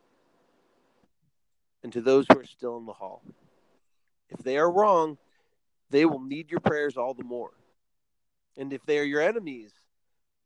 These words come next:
then you're under orders to pray for them. That is one of the rules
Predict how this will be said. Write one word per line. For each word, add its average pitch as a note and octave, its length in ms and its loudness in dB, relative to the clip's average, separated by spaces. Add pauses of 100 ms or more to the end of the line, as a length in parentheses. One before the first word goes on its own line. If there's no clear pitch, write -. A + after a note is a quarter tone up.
(120)
then C3 140 -8
you're C#3 160 -6 (100)
under C#3+ 260 -4
orders C#3 480 -6
to - 60 -2
pray A#2 280 2
for G#2+ 120 -16
them. - 180 -20 (1080)
That B2+ 260 -8
is B2+ 100 -16
one C3 160 -10
of A#2 80 -14
the A2 180 2
rules A2+ 220 -2